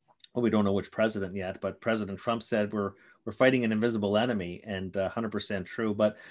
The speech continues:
I'd say, look, the, the implications, more broadly speaking, for, uh, internet infrastructure, computer hardware, video conferencing, you know, like we're doing now, um, you know, we're talking about brands, uh, I'd say that in technology.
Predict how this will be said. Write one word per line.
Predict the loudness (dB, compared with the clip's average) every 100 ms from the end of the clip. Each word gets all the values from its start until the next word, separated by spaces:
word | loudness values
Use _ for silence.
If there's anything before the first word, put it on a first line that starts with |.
| -18 -2
I'd | -2
say, | 4 6
look, | 8 6 6
the, | 4 4
the | 2 2
implications, | 2 0 -2 0 0 0 -4 -4 -6 -10 _ -10
more | -4 0 2 2
broadly | 6 6 6 0
speaking, | 0 0 0 -2 -4
for, | -2 0 2 4 4 0 -16 _ _ -4
uh, | 0 0 0 _ _
internet | 2 2 4 2 2
infrastructure, | -2 -2 -4 -4 0 -2 -2 -6 -6 -6
computer | -10 0 2 2
hardware, | 2 2 0 0 -2 -2 -2
video | 0 4 2
conferencing, | 2 -4 -4 -6 -8 -6 -4 -4 -6
you | -4
know, | -2
like | 0 -2 -2
we're | -6
doing | -2 -2 -2 -2
now, | -2 -2 -6 -10 _ _ _ _ -2
um, | 0 2 0 -4 _
you | -4
know, | -2
we're | 0
talking | 0 0 0
about | 2 2 2
brands, | 2 2 2 0 -6 -6
uh, | -4 -2
I'd | -4 -2
say | 0
that | 2 0
in | -2
technology. | -4 -6 -2 -2 -2 -4 -8 -14